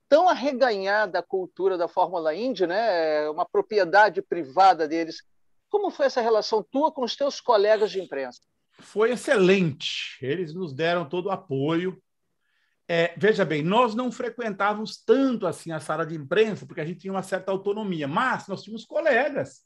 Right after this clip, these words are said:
Speaker 2: Nós tínhamos o Alex Ruffo, né? Ruffo, o fotógrafo, que fazia a, a IndyCar. Nós tínhamos um excelente repórter do Estadão, do Rio de Janeiro, que eu, putz,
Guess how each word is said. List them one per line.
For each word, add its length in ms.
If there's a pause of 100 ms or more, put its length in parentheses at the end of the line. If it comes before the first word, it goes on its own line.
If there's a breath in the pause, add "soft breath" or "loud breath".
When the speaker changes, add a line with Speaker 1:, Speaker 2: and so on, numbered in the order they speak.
(540)
Speaker 2:
Nós 180
tínhamos 320
o 80
Alex 440
Ruffo, 480
né? 200
Ruffo, 340 (520)
o 100
fotógrafo, 880 (180)
que 60
fazia 380
a, 300
a 80
IndyCar. 680 (400)
Nós 220
tínhamos 800
um 80
excelente 680
repórter 540
do 60
Estadão, 680 (500)
do 120
Rio 200
de 120
Janeiro, 520
que 100
eu, 60
putz, 420